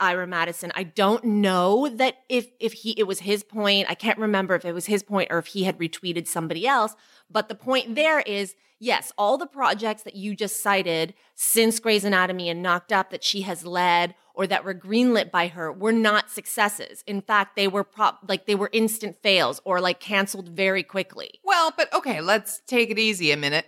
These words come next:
Speaker 2: I mean, that is the case with all kinds of shows. Like, I'm sure we could line up Jason Ritter projects and he's a show killer.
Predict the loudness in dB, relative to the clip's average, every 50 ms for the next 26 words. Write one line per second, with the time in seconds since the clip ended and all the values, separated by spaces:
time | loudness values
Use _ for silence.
0 | _ 0 0 0 2 0 -2 -4 -4 -2 0 2 2 2 0 -4 -6 -6 -6 -6
1 | -10 -14 -16 -12 -4 -2 -2 -2 -2 -4 -8 -8 -4 -2 0 0 -2 -4 _ -20
2 | _ _ _ _ _ _ _ _ _ _ _ _ _ _ _ _ _ 0 2 2
3 | 2 0 -2 -6 -12 -10 -2 0 2 2 2 0 -4 -8 -10 -12 -12 -12 -12 -12
4 | -12 -12 -14 _ -18 -18 -12 -2 0 2 2 2 2 0 0 0 0 0 0 0
5 | 0 0 -2 -4 -6 0 2 4 4 4 2 0 -2 -2 _ _ _ -18 -16 -16
6 | -2 0 0 0 0 0 -4 -6 -2 0 0 2 2 0 0 0 0 0 0 0
7 | -2 -6 -6 -6 _ -8 -8 -8 -8 _ _ _ _ _ _ 0 2 2 4 4
8 | 2 2 -2 -8 -14 _ -16 -2 2 2 4 4 4 2 0 0 0 -2 -2 -2
9 | -2 -4 -4 -4 -4 -8 -12